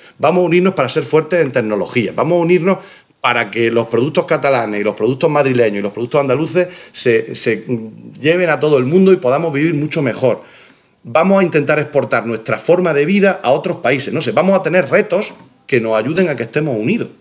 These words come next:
Y eso yo creo que es una, un elemento clave, fundamental.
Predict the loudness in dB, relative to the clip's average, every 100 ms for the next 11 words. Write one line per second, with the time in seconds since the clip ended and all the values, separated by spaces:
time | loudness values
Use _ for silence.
0 | _ _ _ _ _ _ _ -14 -6 -4
1 | -2 -2 0 -2 -2 -2 -4 -8 -12 -4
2 | -2 -2 -6 -8 -6 -6 -10 -18 -16 -16
3 | -20